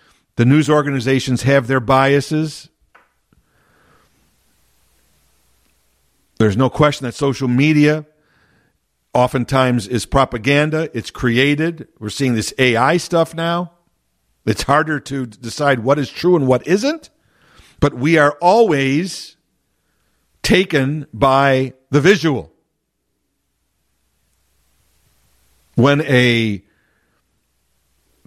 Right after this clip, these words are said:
Palestinian hospital was bombed last week, there was a question of whether it was an Israeli attack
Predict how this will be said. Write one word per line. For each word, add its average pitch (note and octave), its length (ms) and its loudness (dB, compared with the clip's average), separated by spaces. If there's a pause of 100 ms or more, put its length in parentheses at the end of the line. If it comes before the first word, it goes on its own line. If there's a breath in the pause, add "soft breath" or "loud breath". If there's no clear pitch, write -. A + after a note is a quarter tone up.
Palestinian D#3+ 720 0
hospital C#3 600 -2
was G#2+ 200 -2
bombed A2+ 580 -2 (440)
last A#2+ 340 0
week, F3 480 -2 (1400)
there B2+ 140 2
was B2 140 0
a B2 60 -4
question F3 460 -2
of B2 180 -4
whether C#3 340 2
it C3 160 0
was B2+ 640 0 (880)
an C3 140 4
Israeli D#3 560 2
attack A#3 560 -4